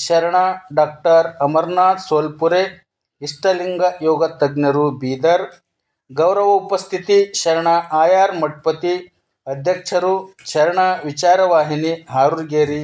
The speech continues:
ಬೆಳಗಾವಿ, ಶರಣೆ ಸುಲೋಚನಾ ಮಾಮ, ಅಧ್ಯಕ್ಷರು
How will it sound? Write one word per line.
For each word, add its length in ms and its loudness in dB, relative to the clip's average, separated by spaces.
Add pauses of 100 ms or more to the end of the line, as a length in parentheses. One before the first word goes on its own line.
(120)
ಬೆಳಗಾವಿ, 540 0 (800)
ಶರಣೆ 340 0 (160)
ಸುಲೋಚನಾ 680 0 (260)
ಮಾಮ, 260 2 (320)
ಅಧ್ಯಕ್ಷರು 560 -4